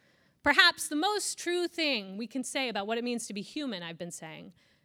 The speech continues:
is that we are vulnerable. We have the capacity for wounding. We can become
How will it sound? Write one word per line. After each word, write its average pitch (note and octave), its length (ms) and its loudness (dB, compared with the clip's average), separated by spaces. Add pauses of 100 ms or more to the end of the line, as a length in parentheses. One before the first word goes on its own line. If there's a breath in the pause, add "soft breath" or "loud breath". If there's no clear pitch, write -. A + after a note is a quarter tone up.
(160)
is B3 260 0
that C4 220 2
we C#4 120 2
are C4+ 120 2
vulnerable. A3 640 -6 (1040)
We A#3+ 80 2
have C#4 100 4
the C#4 80 2
capacity C4+ 640 -2
for A#3 180 -6
wounding. G#3+ 600 -6 (1040)
We A#3 80 -2
can C#4 120 2
become C4 300 0